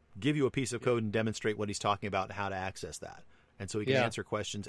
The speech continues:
Speaker 1: and show you a screen much even easier than he could in, I mean, I know they could do it in the, in the classrooms when they do their breakout sessions, but,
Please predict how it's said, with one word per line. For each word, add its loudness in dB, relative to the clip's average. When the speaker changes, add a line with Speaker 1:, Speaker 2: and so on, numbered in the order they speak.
Speaker 1:
and -2
show -2
you 0
a -4
screen -4
much -2
even 2
easier 2
than -2
he -4
could 0
in, -4
I -8
mean, -2
I -2
know -2
they -2
could -8
do -2
it -2
in -4
the, -10
in -6
the -6
classrooms -6
when -4
they -6
do -6
their -6
breakout -6
sessions, -10
but, -8